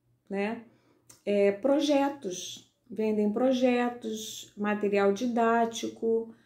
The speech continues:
é, programas, elas intervêm na gestão das escolas, porque as, as diretoras estão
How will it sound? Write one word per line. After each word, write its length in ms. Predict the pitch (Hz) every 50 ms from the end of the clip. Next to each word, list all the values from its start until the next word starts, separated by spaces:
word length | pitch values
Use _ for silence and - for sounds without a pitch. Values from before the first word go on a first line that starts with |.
| _ _ _ _ -
é, 240 | - 196 202 202 196
programas, 1080 | 196 - 226 226 226 208 220 220 226 226 226 233 226 226 226 226 226 233 226 226 - -
elas 380 | - 208 208 208 208 208 208 226
intervêm 1040 | 233 233 233 - 254 262 269 247 202 196 - 214 214 214 220 233 247 262 254 - - - _ _ -
na 540 | 226 220 220 220 220 220 226 240 247 247 - -
gestão 580 | 208 240 240 233 240 233 - 214 208 208 214
das 200 | 214 220 220 220
escolas, 560 | 226 233 233 - - 311 320 302 262 208 196 -
porque 300 | - - - - - 202
as, 360 | 196 196 196 196 - - - -
as 380 | - 190 190 185 185 185 185 180
diretoras 920 | 185 190 196 196 208 202 208 - 220 220 226 240 269 277 269 - - - - _ _ _ _ _ _ -
estão 360 | - 226 - - 220 208